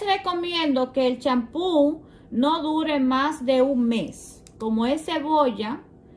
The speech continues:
y es un producto natural, que no dure más de un mes su champú. Por eso a mí me gusta hacer porciones pequeñas para no pasar de un mes utilizándolo. Cuando se me termina,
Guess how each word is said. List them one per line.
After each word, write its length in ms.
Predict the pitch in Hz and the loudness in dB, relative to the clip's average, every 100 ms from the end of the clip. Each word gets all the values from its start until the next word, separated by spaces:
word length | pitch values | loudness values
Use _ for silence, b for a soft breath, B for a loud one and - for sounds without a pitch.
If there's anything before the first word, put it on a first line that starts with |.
| B - | B -4
y 140 | 226 | -2
es 140 | 240 | 0
un 140 | 294 262 | -2 -2
producto 500 | 269 254 277 226 233 | 0 0 0 0 0
natural, 1000 | 226 226 262 277 269 262 233 220 269 370 - B B B B - | 2 0 -2 0 2 2 2 -2 -4 -8 -18 B B B B -2
que 160 | 240 | 0
no 180 | 247 277 294 | 2 2 2
dure 280 | 311 302 | 0 0
más 300 | 262 269 285 | 2 2 0
de 140 | 262 254 | 2 2
un 160 | 262 | 2
mes 180 | 262 269 | 2 0
su 120 | 269 | -4
champú. 500 | 247 247 214 - 196 | -4 -4 -4 -4 -6
Por 200 | 214 220 | -4 0
eso 560 | 254 320 320 254 247 - | 2 0 -2 -4 -4 -6
a 100 | 214 | -4
mí 140 | 226 262 | -2 0
me 160 | 294 | 0
gusta 320 | 262 269 254 214 | 0 -4 -6 -10
hacer 320 | 220 240 233 | -4 -6 -4
porciones 560 | 233 - 226 226 254 | -8 -4 -2 -2 -2
pequeñas 920 | - 254 - 302 294 220 214 285 294 - B B B B - | -4 -6 0 0 2 2 0 -4 -10 -20 B B B B -6
para 240 | 220 220 | -2 0
no 220 | 220 254 254 | 0 0 0
pasar 420 | 262 254 240 226 | -2 0 -2 -2
de 140 | 220 | -4
un 180 | 220 214 | -2 -4
mes 420 | 180 - - - - - - - - - - | -6 -10 -14 -20 -20 -20 -20 -20 -20 -20 -6
utilizándolo. 1000 | 240 285 262 233 208 190 160 143 143 147 | -2 -2 -2 -4 -4 -8 -8 -8 -10 -10
Cuando 260 | 214 214 226 | -6 -2 -2
se 140 | 226 | -2
me 140 | 233 233 | -4 -2
termina, 680 | 240 247 392 440 339 453 | -2 -2 -2 -2 -4 -6